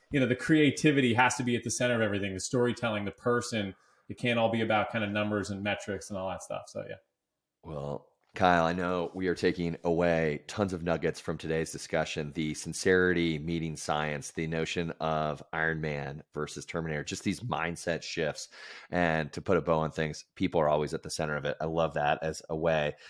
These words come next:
Speaker 2: to cap off this episode. We do have one more zinger for you, though. Yes, this is,
Speaker 1: Uh-oh.
Speaker 2: if you're a Reveal listener, this shouldn't come as a surprise, but here we go, Kyle. If you could describe sales in one word,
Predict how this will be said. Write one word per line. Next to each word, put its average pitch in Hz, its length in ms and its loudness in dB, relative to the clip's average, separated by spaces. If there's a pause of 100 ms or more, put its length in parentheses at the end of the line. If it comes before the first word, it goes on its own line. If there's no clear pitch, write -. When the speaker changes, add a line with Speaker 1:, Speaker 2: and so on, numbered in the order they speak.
(360)
Speaker 2:
to - 80 -4
cap 92 300 2
off 87 100 6
this 82 160 0
episode. 80 500 0
We 90 120 -2
do 117 160 6
have 120 160 8
one 101 240 6
more 87 500 0 (480)
zinger 95 400 2
for 85 220 4
you, 80 100 2
though. 78 320 2
Yes, 85 320 2
this 98 220 0
is, 95 180 6
Speaker 1:
Uh-oh. 104 80 2
Speaker 2:
if 107 140 0
you're 110 260 6
a 98 80 2
Reveal 98 320 4
listener, 90 320 0
this 85 100 0
shouldn't 110 240 -2
come 101 180 0
as 90 120 -2
a 85 60 -10
surprise, 90 640 6
but 110 300 10 (280)
here 139 100 8
we 135 100 10
go, 117 120 12
Kyle. 98 420 8 (1300)
If 156 220 10
you 170 100 4
could 160 160 2
describe 131 460 4
sales - 560 4 (260)
in 92 300 0
one 85 500 2
word, 92 320 0